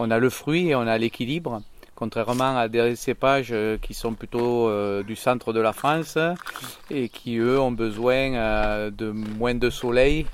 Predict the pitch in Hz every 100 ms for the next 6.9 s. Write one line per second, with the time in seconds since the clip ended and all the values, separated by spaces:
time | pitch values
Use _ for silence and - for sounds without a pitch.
0 | - - 135 113 - 135 127 - 123 120
1 | 113 117 113 120 - 120 127 160 - -
2 | 120 117 110 117 123 143 147 127 120 120
3 | 117 - 139 127 113 113 107 113 127 147
4 | 120 113 110 113 117 117 117 123 127 127
5 | 117 - - - - - - - - 120
6 | 107 - 113 107 110 107 - 151 160